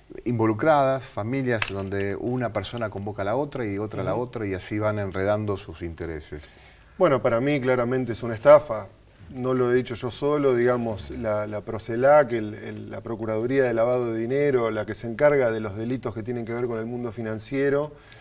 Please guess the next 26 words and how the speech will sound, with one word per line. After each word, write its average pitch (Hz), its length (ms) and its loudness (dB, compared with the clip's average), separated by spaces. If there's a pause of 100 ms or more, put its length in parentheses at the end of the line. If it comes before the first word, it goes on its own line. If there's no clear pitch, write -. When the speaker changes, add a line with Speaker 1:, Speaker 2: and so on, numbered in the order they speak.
(720)
Speaker 2:
es, 147 300 0
es 131 200 2
vieja 156 380 6
la, 113 540 6
digamos, 117 400 0
el 110 80 0
aviso 135 420 0
que 117 100 0
dio 139 120 2
a 139 40 6
la 123 100 4
población, 127 680 0
pero 110 400 -2
advirtió 123 580 2
que 127 160 4
esto 127 240 -2
era 110 100 -4
un 110 320 -8
mecanismo 127 540 -6
en 120 60 -4
el 113 100 -6
cual 120 380 -2
se - 140 -12
asumían 131 420 -2
demasiados 123 500 0
riesgos. 160 540 0